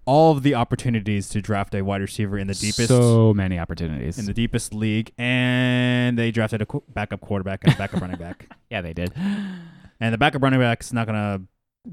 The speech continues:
Speaker 1: do anything with Aaron Jones. It's gonna be, you know, Jamal Adams, like you said. He's still gonna get the workload.
Speaker 2: Mm-hmm.
Speaker 1: Um,
Speaker 2: Mm-hmm.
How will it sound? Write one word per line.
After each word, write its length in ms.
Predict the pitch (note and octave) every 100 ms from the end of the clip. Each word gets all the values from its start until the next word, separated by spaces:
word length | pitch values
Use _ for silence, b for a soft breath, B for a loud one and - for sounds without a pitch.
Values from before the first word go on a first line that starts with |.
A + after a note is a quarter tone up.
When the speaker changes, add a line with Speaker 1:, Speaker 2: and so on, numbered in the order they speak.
| A2+
Speaker 1:
do 140 | A#2 A2
anything 240 | G#2 G#2
with 160 | G2 A2
Aaron 180 | G#2+ F#2+
Jones. 220 | A2 F#2+
It's 140 | F#2+
gonna 160 | - G2+
be, 240 | F#2+ F#2
you 140 | F2+ F#2
know, 120 | E2+
Jamal 300 | F#2+ F#2 F2+
Adams, 260 | F2+ E2+ F2+
like 140 | E2+
you 60 | F2
said. 360 | - F#2+ E2+ - _ _ _ _ _ _ _
He's 160 | D3+ D3+
still 260 | - E3 C#3+
gonna 220 | C#3 B2
get 140 | A2+
the 80 | G#2
workload. 500 | F#2+ F2+ F2+ D#2+ E2
Speaker 2:
Mm-hmm. 320 | B2 A2+ A2 A#2+
Speaker 1:
Um, 520 | G#2+ G#2+ G#2+ G#2+ A2
Speaker 2:
Mm-hmm. 140 | B2